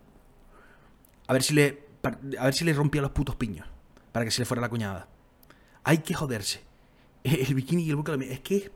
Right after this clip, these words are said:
para cagarse. Pero bueno, eh,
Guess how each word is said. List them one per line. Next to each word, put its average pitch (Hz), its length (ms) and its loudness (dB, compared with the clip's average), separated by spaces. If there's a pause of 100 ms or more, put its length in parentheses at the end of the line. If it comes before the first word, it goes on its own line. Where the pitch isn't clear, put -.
(160)
para 143 220 -2
cagarse. 120 460 -6 (1600)
Pero 139 160 10
bueno, 175 240 10 (560)
eh, 98 440 -2